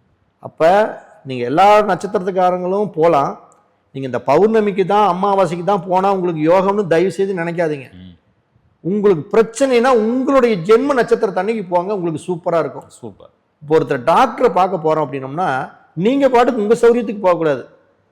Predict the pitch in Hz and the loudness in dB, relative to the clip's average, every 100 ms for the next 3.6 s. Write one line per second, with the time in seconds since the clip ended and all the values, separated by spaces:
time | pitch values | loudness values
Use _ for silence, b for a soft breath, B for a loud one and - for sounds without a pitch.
0 | _ _ - 151 202 277 269 262 285 415 | _ _ -6 0 2 4 4 6 6 4
1 | - - - _ _ _ _ _ 160 190 | -2 -12 -20 _ _ _ _ _ -4 0
2 | 262 233 208 208 233 202 165 208 208 143 | 2 2 2 4 2 2 0 2 2 0
3 | - - 165 170 214 | -10 -2 -2 0 -2